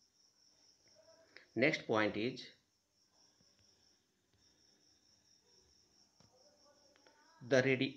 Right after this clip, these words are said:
the energy emitted or absorbed by a body can be either one quantum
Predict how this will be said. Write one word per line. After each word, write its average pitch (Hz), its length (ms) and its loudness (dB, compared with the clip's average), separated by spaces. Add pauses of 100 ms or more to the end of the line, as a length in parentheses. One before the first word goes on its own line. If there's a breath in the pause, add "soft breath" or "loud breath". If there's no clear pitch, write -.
(120)
the 131 240 -2
energy 139 680 -2
emitted 131 560 0
or 120 240 4 (120)
absorbed 123 540 2
by 113 300 2 (160)
a 117 60 -4
body 113 480 -2 (100)
can 117 400 2 (340)
be 101 360 -6 (420)
either 107 560 0
one 113 300 -2
quantum 120 640 -2